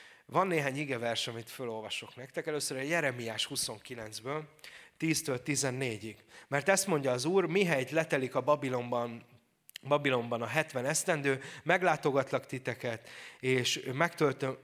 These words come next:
és betöltöm rajtatok az én jó szavamat, hogy visszahozlak titeket e helyre. „Mert én tudom az én gondolataimat, amelyeket én felőletek gondolok,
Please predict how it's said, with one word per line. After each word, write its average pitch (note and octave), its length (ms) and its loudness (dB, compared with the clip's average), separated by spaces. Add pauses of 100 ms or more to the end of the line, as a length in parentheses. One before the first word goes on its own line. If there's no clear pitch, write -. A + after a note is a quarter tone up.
(120)
és C3+ 160 -2
betöltöm C#3 560 2
rajtatok C#3 480 -2
az A#2+ 120 -4
én C3 160 -2
jó D3+ 240 2
szavamat, C#3+ 600 0
hogy B2+ 200 -6
visszahozlak B2+ 760 2
titeket C#3 520 -4
e - 120 -10
helyre. G#2 600 -8 (600)
„Mert D3 220 2
én F#3+ 120 6
tudom A#3 300 6
az C#3+ 140 6
én C#3 160 4
gondolataimat, C#3 840 4
amelyeket C3+ 460 2
én D3 180 0
felőletek C3+ 720 4
gondolok, D3+ 580 0